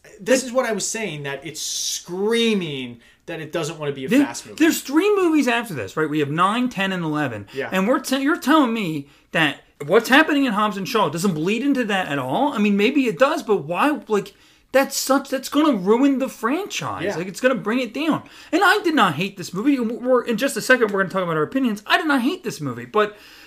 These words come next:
Speaker 2: the story and these elements don't fit in this world.
Speaker 1: No,
Speaker 2: And,
Speaker 1: it
Speaker 2: and like I
Speaker 1: doesn't.
Speaker 2: mentioned, if they wanna take, you know, "Hey, we realize that The Rock and Statham have really good chemistry. Let's make a separate movie
Speaker 1: Yeah.
Speaker 2: where they are two completely different characters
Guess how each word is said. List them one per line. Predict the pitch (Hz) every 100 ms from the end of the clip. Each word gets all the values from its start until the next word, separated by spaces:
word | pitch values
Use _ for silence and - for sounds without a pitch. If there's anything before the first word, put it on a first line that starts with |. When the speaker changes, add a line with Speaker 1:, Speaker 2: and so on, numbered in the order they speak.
| _ -
Speaker 2:
the | 208
story | - - 294 339 269 208
and | 202 190
these | 196
elements | 180 262 294 190 160 - - _ _ _ _ _ -
don't | 269 320 -
fit | - 294 208
in | 208 190
this | 175
world. | 165 226 349 311 131 147
Speaker 1:
No, |
Speaker 2:
And, | 233 240
Speaker 1:
it |
Speaker 2:
and | 254 247
like |
I | 269
Speaker 1:
doesn't. | 269
Speaker 2:
mentioned, | 320 - 240
if | 143 143
they | 311 403
wanna | 381 320
take, | - 277 277 214 175 _ 170 - -
you | 214
know, | 160 143 - -
"Hey, | - 320 269 - _
we | 156 262 403
realize | 320 294 269 254 -
that | 185
The | 175
Rock | 190 240 247
and | -
Statham | 233 214 185
have | 170 160
really | 214 208
good | -
chemistry. | - 208 208 190 170
Let's | 220 226
make | 170 247 277 -
a | 151
separate | - - 226 294 349 262 - 156
movie | 160 175 139 107 104 - _ _
Speaker 1:
Yeah. | 160 156
Speaker 2:
where | 226 214 170
they | 170 202
are | 208 175
two | 160 - 277 302
completely | 247 208 - 254 220 185
different | 208 202 160 -
characters | - 294 415 - 165 156 -